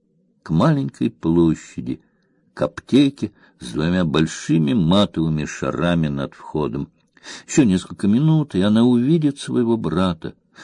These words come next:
своего бурно кипящего галактиона, который, конечно же, что-то придумает, найдет способ как-то помочь ее разгромленному семейству, во всяком случае, смягчит ее горе.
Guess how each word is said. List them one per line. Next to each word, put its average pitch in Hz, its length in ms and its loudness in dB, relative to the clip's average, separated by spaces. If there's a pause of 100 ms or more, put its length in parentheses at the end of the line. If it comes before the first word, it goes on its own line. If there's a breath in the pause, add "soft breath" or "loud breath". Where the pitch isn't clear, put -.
(100)
своего 120 640 6
бурно 147 580 6
кипящего 107 920 0
галактиона, 95 720 0
который, 127 280 0
конечно 113 680 0
же, 90 100 -2
что-то - 380 -6
придумает, - 640 -4 (440 loud breath)
найдет 123 580 6
способ - 680 0
как-то 98 320 -2
помочь 120 720 4 (320 soft breath)
ее 95 340 6
разгромленному 113 1300 4
семейству, 90 720 2
во 98 100 2
всяком 156 360 -4
случае, 113 480 -2 (240 soft breath)
смягчит - 800 -8
ее 55 240 -10
горе. 55 540 -6